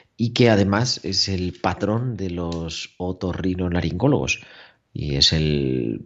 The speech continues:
patrón para todas las afecciones de garganta, o sea que de manera especial en la radio también tenemos que venerar a San Blas. Y ese mismo día se puede celebrar también como memoria libre la memoria de San Óscar,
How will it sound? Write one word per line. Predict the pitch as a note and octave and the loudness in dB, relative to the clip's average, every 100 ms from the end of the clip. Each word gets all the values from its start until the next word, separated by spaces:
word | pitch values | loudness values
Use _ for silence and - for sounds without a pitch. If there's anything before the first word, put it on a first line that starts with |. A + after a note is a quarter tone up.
| - | -2
patrón | C#2+ - E2+ | -2 0 -2
para | D#2 C2+ | -2 -4
todas | F2 | -4
las | E2+ E2 | -2 -4
afecciones | D#2+ D2+ F2+ E2 | -6 -8 -6 -2
de | E2+ | -4
garganta, | C#2+ E2+ G#2 E2 | -2 -2 0 -2
o | |
sea | F2 D#2+ | -2 -2
que | F2 | 0
de | E2 | 0
manera | D2+ E2 | 0 -2
especial | D#2+ F2+ - F#2+ | -2 -2 2 2
en | G2 | 4
la | F2+ | 2
radio | F#2+ F#2+ G#2 | 2 4 4
también | F2+ G2+ C#3 - - - | 4 4 2 -2 -18 -10
tenemos | - E2+ E2 - | -2 0 0 0
que | F2 E2+ E2 D#2 D#2 D2+ B1 A1+ - | 2 2 2 2 0 -2 -4 -6 -6
venerar | A1 C2+ F#2 F2+ F2 F2+ G2 F2+ - - | -2 2 4 6 4 4 2 0 -8 -8
a | - - - - - | -6 -4 -4 -4 0
San | D#2+ D2+ C2+ | 0 0 -2
Blas. | C2 - - - - - | 0 0 -2 -8 -12 -2
Y | F#2+ | 2
ese | F#2+ | 4
mismo | G2+ F#2 F2+ | 4 4 2
día | G2 G2+ G#2 - | 2 0 -2 -6
se | - | -4
puede | E2+ E2+ D#2+ | -2 -2 -2
celebrar | D#2 D2+ D#2 D#2 | -2 0 -2 -2
también | D#2+ D#2+ | -2 -2
como | E2 D2+ | -2 -2
memoria | D2 D2 D#2+ F2+ | 0 0 4 6
libre | A2 B2+ C3+ - - - - | 8 8 4 0 -14 -20 -10
la | - E2 D2+ C#2+ | -4 0 0 -2
memoria | D#2 D#2+ F2+ | -2 0 0
de | D#2+ | 2
San | - D#2 | 0 2
Óscar, | G2+ - - G#2+ A2+ - | 2 2 0 -2 -2 -10